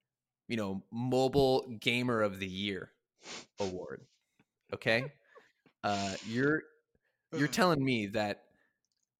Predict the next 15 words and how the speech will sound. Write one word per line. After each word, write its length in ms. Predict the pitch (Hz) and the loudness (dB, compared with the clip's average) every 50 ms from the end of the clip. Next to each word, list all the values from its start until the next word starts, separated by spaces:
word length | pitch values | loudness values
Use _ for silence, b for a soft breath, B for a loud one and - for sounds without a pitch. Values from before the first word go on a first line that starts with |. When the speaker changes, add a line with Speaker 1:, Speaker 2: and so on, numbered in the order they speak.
| _ _ _ _ _ _ _ _ _ _ _ _ _ - | _ _ _ _ _ _ _ _ _ _ _ _ _ -8
Speaker 1:
you 160 | 127 135 131 | -2 -2 0
can 140 | 127 165 147 | 2 2 2
be, 280 | 139 147 147 - - - - - _ _ _ | 2 2 2 0 -4 -12 -20 -20 _ _ _
you 60 | - 113 | -4 -4
know, 60 | 104 | -2
someone 300 | - - - 139 143 151 | 0 2 2 2 2 2
can 140 | - 165 139 | 0 0 -2
spend 460 | - - - 131 117 110 107 107 - - - - - - - | 0 4 6 6 6 6 4 0 -4 -6 -14 -20 -20 -10 0
four 220 | - 139 143 156 | 4 6 6 6
thousand 520 | - - - 135 120 123 123 120 131 123 113 | 6 4 0 0 2 4 2 2 2 2 4
dollars 580 | 110 104 104 98 92 87 85 80 - - - - - _ _ _ - | 4 4 4 4 2 -2 -6 -8 -8 -10 -10 -12 -16 _ _ _ -10
on 240 | 98 92 95 92 90 - | -8 -6 -6 -8 -8 -6
a 80 | - 101 | -6 -4
rig 280 | 98 104 104 104 98 | 0 2 2 2 2
setup, 420 | - - 110 95 87 87 82 - | 0 0 0 0 -2 -4 -8 -12